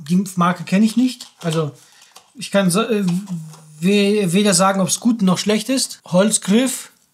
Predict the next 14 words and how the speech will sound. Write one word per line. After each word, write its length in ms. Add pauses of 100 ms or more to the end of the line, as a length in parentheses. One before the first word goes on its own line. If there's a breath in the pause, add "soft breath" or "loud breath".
(600)
Ja, 300
richtig 720
klassisch 420
irgendwie, 320
ne? 480
Ka-, 320
für 160
die 80
Finger 380
nie, 240
äh, 240
keine 320
Aussparung 500
oder 260